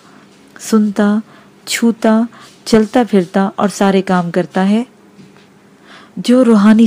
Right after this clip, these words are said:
صلاحیتیں کہلاتی ہیں۔ تیسری آنکھ، تھرڈ آئی۔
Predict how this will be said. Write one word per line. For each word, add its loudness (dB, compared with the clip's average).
صلاحیتیں 0
کہلاتی -2
ہیں۔ 0
تیسری 2
آنکھ، -2
تھرڈ 2
آئی۔ -4